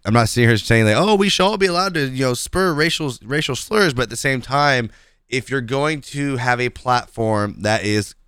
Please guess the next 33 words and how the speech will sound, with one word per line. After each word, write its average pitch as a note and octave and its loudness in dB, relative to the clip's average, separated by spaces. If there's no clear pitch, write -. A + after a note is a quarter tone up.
again, B2+ 2
quote, A2 2
"free B2+ -2
speech C3 -2
unless G2+ 0
it's G2+ -8
against G#2+ -2
the A#2+ -4
law," D3+ 4
there's C3 0
certain D3+ 0
things D3 0
that, C3+ -4
yes, D3+ -2
you B2 -4
can B2 0
and A#2 -2
can't A#2 -4
say, C3+ 2
but A2 -6
there A2 0
are B2 6
s-, - -4
things A#2 -2
that G#2 -2
you G#2 -4
can B2+ -2
say, F3 -4
and G2 -2
unfortunately, G2 -6
I G#2 0
mean, G#2 2
ninety-nine A2+ 2